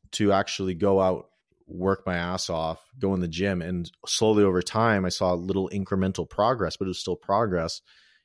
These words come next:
And I was killing that old version of me and moving towards somebody that I did like, into the person I wanted to become. And I actually l-, transformed my body. And that taught me a valuable lesson where if you just do the right thing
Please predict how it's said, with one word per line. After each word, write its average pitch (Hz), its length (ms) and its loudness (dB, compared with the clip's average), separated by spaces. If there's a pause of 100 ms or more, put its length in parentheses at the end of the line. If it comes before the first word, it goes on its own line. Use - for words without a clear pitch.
(160)
And 110 140 0
I 110 80 4
was 104 360 0 (600)
killing 135 300 2
that 107 160 2
old 107 240 2
version 90 260 2
of 82 80 -4
me 85 140 -6
and 85 100 -6
moving 90 240 -4
towards 92 400 -2
somebody 90 320 -2
that 78 160 -8
I 80 80 -4
did 78 260 -10
like, 71 300 -12 (340)
into 90 140 -4
the 85 80 -2
person 90 300 -2
I 80 60 -4
wanted 80 340 -6
to 76 80 -10
become. 104 480 -8 (920)
And 101 160 0
I 98 220 2
actually 104 520 2
l-, 92 120 -2 (300)
transformed 107 460 2
my 90 100 2
body. 85 500 0 (100)
And 104 200 -2
that 110 160 2
taught 117 180 -2
me 113 60 -6
a 95 80 -4
valuable 95 420 0
lesson 92 420 -2
where 87 280 -2 (300)
if - 80 -12
you 143 60 -6
just 104 280 -2
do 120 200 2
the 101 120 4
right 98 260 0 (140)
thing 131 360 -2